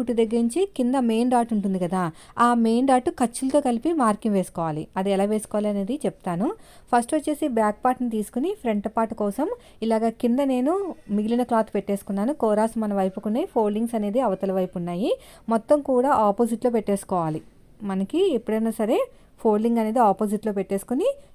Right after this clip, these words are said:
ఈ కోరాస్ మన వైపుకు ఉండాలి. అదేవిధంగా ఫ్రంట్ పార్ట్‌లో నెక్ ఉంది కదా, ఆ నెక్ అనేది మనకి మన వైపుకి రావాలన్నమాట. ఫ్రంట్ పార్ట్ అనేది అంటే బ్యాక్ పార్ట్ నెక్ అనేది మన వైపు పెట్టుకోవాలి. బ్యాక్ పార్ట్ ఆధారంగా మొత్తం కూడా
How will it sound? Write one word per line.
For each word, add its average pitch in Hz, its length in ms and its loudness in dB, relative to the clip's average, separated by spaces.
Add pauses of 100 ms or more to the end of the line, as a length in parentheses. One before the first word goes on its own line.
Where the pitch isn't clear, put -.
ఈ 226 160 -4
కోరాస్ 226 360 2
మన 214 160 0
వైపుకు 196 380 0
ఉండాలి. 202 320 2 (340)
అదేవిధంగా 285 640 2
ఫ్రంట్ 233 380 0
పార్ట్‌లో 233 340 0 (280)
నెక్ 233 300 0 (260)
ఉంది 208 220 -2
కదా, 262 160 0 (680)
ఆ 208 140 -2
నెక్ 208 260 -2
అనేది 269 280 2 (120)
మనకి 240 260 0
మన 220 240 2
వైపుకి 247 280 2
రావాలన్నమాట. 180 560 2
ఫ్రంట్ 180 320 -4
పార్ట్ 180 200 -2
అనేది 156 260 -4 (100)
అంటే 233 240 2
బ్యాక్ 208 300 4
పార్ట్ 240 180 0
నెక్ 214 180 -2
అనేది 254 220 0
మన 233 120 2
వైపు 196 200 0
పెట్టుకోవాలి. 180 520 -4 (420)
బ్యాక్ 233 300 2
పార్ట్ 294 280 0
ఆధారంగా 240 420 2
మొత్తం 220 320 -2
కూడా 240 140 0